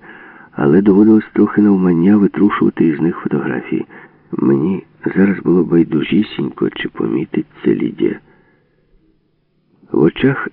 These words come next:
Ельзи Луї Арагона я знайшов те, що так гарячково шукав із самого початку і що так боявся знайти.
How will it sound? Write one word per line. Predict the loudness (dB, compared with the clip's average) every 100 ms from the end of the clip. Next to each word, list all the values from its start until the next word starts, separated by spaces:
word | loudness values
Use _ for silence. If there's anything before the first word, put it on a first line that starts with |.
| 2
Ельзи | 4 4 2 2 2 -2 _ _ _ _ -4
Луї | 0 0 0 -2 -8 -8
Арагона | -4 -4 -2 -2 -2 -6 _ -20 -20 -20 -20 -12 2
я | 4 6
знайшов | 4 4 2 2
те, | 0 -2
що | -2 0
так | 2 2
гарячково | -2 -4 -6 -8 -16 -4 2 4 4 -2
шукав | -6 -14 -6 -2 -2 -4 -8
із | -10 -2
самого | 0 0 0
початку | -2 -2 0 0 0 -4 -4 -6 -20 -20 -20 _
і | -2
що | -2 0 0
так | 0 -2
боявся | -2 -2 0 0 -4 -6 -10 -10 -8
знайти. | -6 -6 -8 _ -12 -12 -12